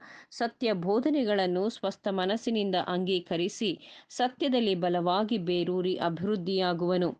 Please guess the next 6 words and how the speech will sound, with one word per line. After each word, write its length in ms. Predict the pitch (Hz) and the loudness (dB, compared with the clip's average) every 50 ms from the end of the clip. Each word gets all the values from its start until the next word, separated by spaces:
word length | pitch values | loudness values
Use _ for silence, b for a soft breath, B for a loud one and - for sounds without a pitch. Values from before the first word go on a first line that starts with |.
| _ _ B B B B B B B B B B - | _ _ B B B B B B B B B B -8
ಸತ್ಯದಲ್ಲಿ 800 | - - 302 294 - - - 392 320 277 226 214 208 202 214 226 | -4 -2 -2 -2 -2 0 0 2 2 4 2 2 2 2 2 2
ಬೇರೂರಿ 640 | 185 185 190 196 196 196 202 196 190 180 196 220 | 2 2 2 2 2 2 0 0 0 0 0 0
ಭಕ್ತಿಯನ್ನು 960 | 208 180 170 196 - - _ - 226 220 196 185 185 185 185 190 208 202 - 165 | 0 -2 -2 -4 -4 -4 _ -4 -2 0 0 0 0 0 0 0 0 -2 -2 -2
ರೂಢಿಸಿಕೊಂಡಿರುವ 1080 | 170 190 208 220 202 220 214 - - 202 - 202 190 190 185 185 180 180 175 175 175 | -2 0 0 0 0 0 -2 -4 -4 -6 -2 -2 -2 0 0 0 0 0 0 0 0
ಕ್ರಿಸ್ತ 420 | 170 - - 185 208 - - - 208 | -2 -2 -4 -4 -4 -4 -4 -4 -4
ಭಕ್ತನಿಗೂ 680 | 180 170 165 - _ - 190 180 185 185 180 190 214 | -2 -2 -2 -4 _ -4 -2 0 0 0 0 0 0